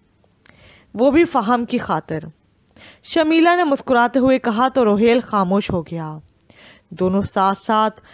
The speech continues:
चलते जा रहे थे। "शादी के बाद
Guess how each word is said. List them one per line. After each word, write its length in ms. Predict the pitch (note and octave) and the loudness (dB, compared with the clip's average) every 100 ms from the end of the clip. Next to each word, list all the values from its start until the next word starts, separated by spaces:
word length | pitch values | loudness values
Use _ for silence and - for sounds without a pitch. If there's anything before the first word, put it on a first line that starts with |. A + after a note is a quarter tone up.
| _ _ | _ _
चलते 420 | - A#3 A3 C#4 | 0 0 2 0
जा 180 | G3+ F#3 | 2 0
रहे 260 | F3+ E3+ E3 | 0 -6 -10
थे। 340 | - D#3+ D3+ D#3+ _ _ _ _ _ _ _ _ _ _ _ _ _ - - - - _ | -10 -14 -14 -16 _ _ _ _ _ _ _ _ _ _ _ _ _ -20 -20 -20 -20 _
"शादी 480 | - - G#3 G#3 C4+ | -6 -2 -2 0 0
के 140 | D#4 | 0
बाद 380 | A#3 A#3 B3+ | 0 0 0